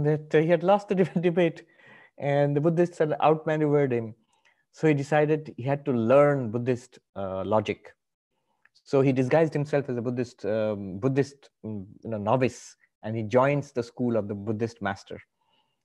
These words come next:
And then he starts learning Buddhist philosophy, Buddhist logic. So the story goes, one day he's sitting with all the other, uh, students. He's in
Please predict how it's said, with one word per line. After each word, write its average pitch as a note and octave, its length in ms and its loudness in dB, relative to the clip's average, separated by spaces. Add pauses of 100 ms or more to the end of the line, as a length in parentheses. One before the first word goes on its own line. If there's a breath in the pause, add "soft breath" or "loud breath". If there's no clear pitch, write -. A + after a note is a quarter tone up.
And G#2+ 100 -6
then A#2+ 120 -2
he A2+ 40 -4
starts A2+ 340 -2
learning A2 360 0
Buddhist G#2 320 -6
philosophy, G2+ 460 -4
Buddhist G2 400 -10
logic. F#2 420 -8 (680)
So - 80 -12
the B2 100 -2
story E3+ 300 4
goes, C#3 280 4
one B2 260 0
day E3 260 0 (160)
he's A#2+ 200 -10
sitting C#3+ 340 -2
with C3 140 -4
all C3 220 4
the B2 160 -2
other, A#2 540 2
uh, G#2 120 0
students. B2 480 -6
He's A#2+ 220 -2
in G#2+ 240 -6